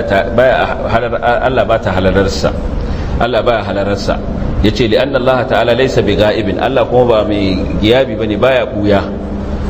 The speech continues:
"Balil ghaibu anta," kai ne ka, kai ne ka faku, amma Allah shi bai faku ba.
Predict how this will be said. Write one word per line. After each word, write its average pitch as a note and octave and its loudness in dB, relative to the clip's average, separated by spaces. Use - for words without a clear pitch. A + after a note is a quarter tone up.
"Balil B2 2
ghaibu - -2
anta," A2+ -4
kai C#3+ 4
ne A2+ 2
ka, A2+ 4
kai D#3 4
ne C3+ 2
ka B2+ 2
faku, - -4
amma A2+ 2
Allah B2+ 2
shi B2+ 0
bai A2+ 2
faku F#2 0
ba. F#2 2